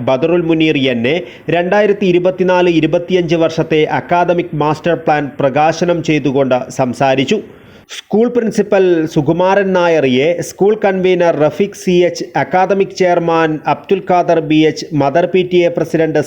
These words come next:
സക്കീന നജീബ്, സ്റ്റാഫ് സെക്രട്ടറി മധുസൂദനൻ എൻ എന്നിവർ ആശംസകൾ അർപ്പിച്ച് സംസാരിച്ചു. പി ടി എ പ്രസിഡന്റ് പി എം അബ്ദുള്ള ചടങ്ങിൽ അധ്യക്ഷത വഹിച്ചു. ചടങ്ങിൽ ഹെഡ്മാസ്റ്റർ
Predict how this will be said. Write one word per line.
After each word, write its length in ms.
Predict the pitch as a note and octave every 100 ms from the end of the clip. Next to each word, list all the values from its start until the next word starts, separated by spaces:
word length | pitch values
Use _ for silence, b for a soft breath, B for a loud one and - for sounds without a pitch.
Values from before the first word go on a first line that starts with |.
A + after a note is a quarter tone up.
| D3+
സക്കീന 340 | - E3+ E3 D#3 C#3+
നജീബ്, 340 | C3 C#3+ G#3+ - B B -
സ്റ്റാഫ് 340 | F#3 F#3 -
സെക്രട്ടറി 380 | G#3 G3+ F#3+ F3+ D#3+ D3+
മധുസൂദനൻ 800 | C#3 F#3+ G3 F#3 F3+ F3+ F3 E3 D#3+
എൻ 80 | D#3+ D3+ C#3+
എന്നിവർ 320 | C#3 B2+ E3 - D3+
ആശംസകൾ 560 | D#3 F#3 F3+ F#3 E3+ E3
അർപ്പിച്ച് 380 | D3+ - C3 D3 - -
സംസാരിച്ചു. 640 | C3+ B2+ C#3+ C#3 C#3 A3+ - - _ b b b
പി 100 | C#3 C3
ടി 80 | D3+ D3
എ 60 | C#3+
പ്രസിഡന്റ് 460 | B2 D3 C#3 C3+ -
പി 100 | C#3+ D3+ D3+
എം 60 | C#3
അബ്ദുള്ള 420 | C#3 F3+ D#3+ D3 E3 D3+
ചടങ്ങിൽ 400 | D3+ C#3 C3+ C3+ C3 C#3 C3+
അധ്യക്ഷത 480 | A2+ F3+ F3+ D#3 C#3 C3
വഹിച്ചു. 320 | C3+ C#3 G#3+ - - _ _ _ -
ചടങ്ങിൽ 380 | D3+ C3 B2 D#3+ C3+
ഹെഡ്മാസ്റ്റർ 640 | D3 C#3+ E3+ E3+ - F3